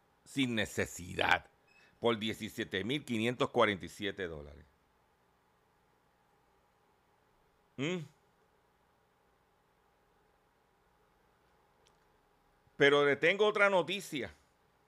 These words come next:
Como parte de los pescaditos. Tú sabes que aquí se viene hablando,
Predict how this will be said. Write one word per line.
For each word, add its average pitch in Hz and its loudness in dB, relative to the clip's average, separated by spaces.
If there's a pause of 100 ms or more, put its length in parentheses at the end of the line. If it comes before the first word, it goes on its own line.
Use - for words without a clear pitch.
(1400)
Como 107 -6
parte 123 2
de 156 4
los 151 0
pescaditos. 127 -2 (2500)
Tú 190 -6
sabes 190 8 (920)
que 120 2 (3250)
aquí - -10
se 170 4
viene 170 2
hablando, 165 2